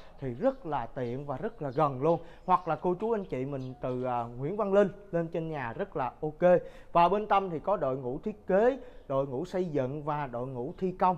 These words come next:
để cho cô chú anh chị những căn nhà rất là đẹp với mẫu mã thiết kế đa dạng và tất cả những mẫu giá từ, à, vài trăm triệu, một tỷ mấy, hai tỷ mấy, ba tỷ mấy,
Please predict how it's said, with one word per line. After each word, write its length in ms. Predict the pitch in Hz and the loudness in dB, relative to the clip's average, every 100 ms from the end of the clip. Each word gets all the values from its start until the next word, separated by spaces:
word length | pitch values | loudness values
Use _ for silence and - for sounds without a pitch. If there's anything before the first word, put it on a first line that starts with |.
| - - | -4 -12
để 160 | 147 160 165 | -6 -6 -4
cho 200 | 165 151 | -4 -4
cô 100 | 160 151 | -6 -6
chú 120 | 175 | -6
anh 100 | 185 | -6
chị 240 | 143 113 120 | -6 -6 -4
những 240 | 139 147 | -6 -6
căn 200 | 180 160 | -6 -6
nhà 240 | 151 135 113 | -6 -6 -6
rất 220 | 190 180 | -6 -4
là 100 | 131 | -4
đẹp 300 | 113 113 - | -4 -6 -4
với 140 | 156 | -6
mẫu 320 | 165 107 151 - | -4 -6 -6 -8
mã 220 | 110 139 - | -8 -8 -8
thiết 200 | 196 - | -8 2
kế 240 | 180 226 226 - - - | 4 4 0 -14 -10 -2
đa 200 | 202 202 | -2 0
dạng 260 | 135 120 143 - - | -2 -4 -6 -12 -10
và 220 | - 151 135 | -4 -4 -4
tất 380 | - 233 - | -4 -4 -4
cả 220 | - - 156 | -10 -6 -6
những 280 | 127 123 | -8 -8
mẫu 220 | 156 123 170 | -6 -4 -2
giá 280 | 170 208 247 - - | -2 -2 -6 -14 -6
từ, 280 | 160 165 147 - - | 0 2 2 -4 -12
à, 200 | 143 131 | -8 -6
vài 220 | 151 147 | -6 -6
trăm 220 | 175 180 170 | -6 -6 -6
triệu, 200 | 120 131 | -6 -4
một 300 | 143 127 - | -4 -6 -6
tỷ 160 | 113 | -8
mấy, 280 | 135 180 220 208 - | -6 -4 -6 -8 -12
hai 200 | 208 202 | -10 -8
tỷ 200 | 113 131 | -8 -8
mấy, 240 | 160 220 | -8 -8
ba 180 | - 180 175 | -10 -12 -10
tỷ 140 | 117 | -10
mấy, 220 | 143 156 | -8 -8